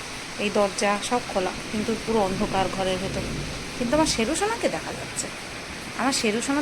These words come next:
তো ফর্সা, ফর্সা, ফর্সা বাবা, এটা আমার ফর্সা বাবা। আজ তো অক্ষয় তৃতীয়া, তার জন্য বর গেছিল কো-, কোনো এক বাড়িতে, মনে হয় দোকানে পুজো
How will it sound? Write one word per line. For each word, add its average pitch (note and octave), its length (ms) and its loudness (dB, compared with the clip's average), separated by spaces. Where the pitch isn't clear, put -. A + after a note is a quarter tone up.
তো F4 40 4
ফর্সা, B3+ 360 6
ফর্সা, B3+ 380 8
ফর্সা - 420 6
বাবা, - 240 4
এটা - 160 -2
আমার C4 220 2
ফর্সা - 400 4
বাবা। - 180 -6
আজ A#3+ 80 -4
তো C4 60 2
অক্ষয় C#4+ 360 2
তৃতীয়া, B3 340 2
তার A3 140 4
জন্য B3 200 4
বর G#3+ 220 4
গেছিল G#3+ 260 0
কো-, G#3+ 260 0
কোনো A3+ 180 0
এক G#3 120 -4
বাড়িতে, A3 200 0
মনে A3 140 -2
হয় A3 200 2
দোকানে A3 300 0
পুজো A#3 200 2